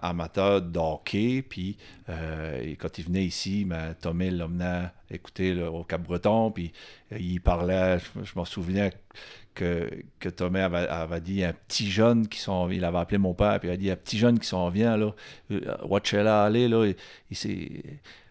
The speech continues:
aujourd'hui, on peut pas le présenter, mais il, dans le temps, il a dit, il y a un petit Sidney Crosby qui est par ici, puis watch-la aller, puis, puis c'est, euh, c'est, c'est des amitiés qui, qui sont là depuis longtemps, puis qui sont là encore pour longtemps, mais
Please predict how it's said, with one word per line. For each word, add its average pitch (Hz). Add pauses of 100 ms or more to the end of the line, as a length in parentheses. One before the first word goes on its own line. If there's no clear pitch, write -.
(100)
aujourd'hui, 90
on 90
peut 90
pas 95
le 95
présenter, 90
mais 92
il, 90
dans 92
le 90
temps, 117
il 117
a 95
dit, 104
il 107
y 101
a 95
un 92
petit -
Sidney 135
Crosby 127
qui 98
est -
par 117
ici, 123
puis -
watch-la 104
aller, 110
puis, 87 (520)
puis -
c'est, 90
euh, 82
c'est, 82
c'est -
des 85
amitiés 101
qui, 90
qui -
sont 85
là 101 (340)
depuis 98
longtemps, 110
puis 135
qui -
sont -
là 95
encore 95
pour 95
longtemps, 90
mais 87